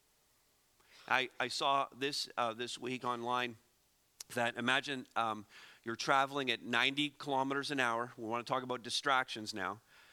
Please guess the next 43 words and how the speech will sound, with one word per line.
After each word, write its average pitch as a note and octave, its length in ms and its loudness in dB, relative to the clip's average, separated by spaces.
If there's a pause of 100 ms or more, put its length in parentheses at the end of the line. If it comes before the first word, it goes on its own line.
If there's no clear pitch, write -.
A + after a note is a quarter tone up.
(160)
You're G#2 80 -14
traveling C3+ 360 2
at G#2 80 -2
ninety C#3 320 4
kilometers D3 500 0
an C#3 60 0
hour. A2+ 180 2
That's A#2+ 240 0
the C3 140 -4
speed C#3 360 0
limit C#3 360 0
on A#2+ 260 -2 (480)
Highway B2+ 320 4
eleven, C#3+ 400 2
just C3 180 -4
north C3 280 0
of B2 100 -4
the B2 100 -2
city. A#2+ 340 2
Just B2 260 -6
pretend B2 360 0
that A2 80 -4
that's A#2 240 0
actually A#2 380 2
the A2+ 140 -4
speed A#2+ 260 -4
that G#2+ 140 -4
people G#2+ 240 -4
go B2 240 0
on A2 100 -2
Highway G#2 300 0
eleven F#2+ 480 -4 (140)
<laughs> - 180 -16
north A2+ 240 -2
of A2 100 -6
the G#2 80 -6
city. G2+ 380 -2 (180)
That C3+ 160 4
is D#3+ 160 2
the D#3 140 -4
posted C#3+ 400 -2
speed B2+ 320 -2
limit. G#2 260 -2